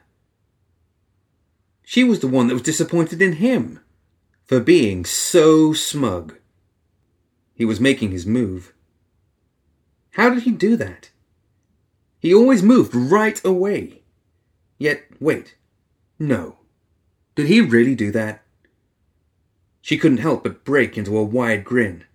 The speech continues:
a smile that lit up her face all the way to her eyes. "Hmm? You seem pleased, my dear." Her eyes flickered up to him. Pleased?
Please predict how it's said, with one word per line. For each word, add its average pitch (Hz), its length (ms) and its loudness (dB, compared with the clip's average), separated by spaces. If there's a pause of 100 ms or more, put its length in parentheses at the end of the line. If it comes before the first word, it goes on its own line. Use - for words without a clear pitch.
(380)
a 117 80 -4
smile 147 440 -2
that 104 140 -8
lit 139 180 -2
up 127 140 -2
her 123 140 -4
face 120 420 -4
all 160 260 6
the 151 80 -2
way 123 220 2
to 120 120 -8
her 117 200 0
eyes. 92 400 -10 (1400)
"Hmm? 247 300 -4 (840)
You 117 160 -2
seem 190 380 -2
pleased, 101 640 -6
my 95 160 -8
dear." 87 380 -16 (1040)
Her 123 200 4
eyes 101 280 -2
flickered 120 280 -4
up 131 140 -2
to 110 100 -8
him. 95 360 -10 (580)
Pleased? 180 560 -6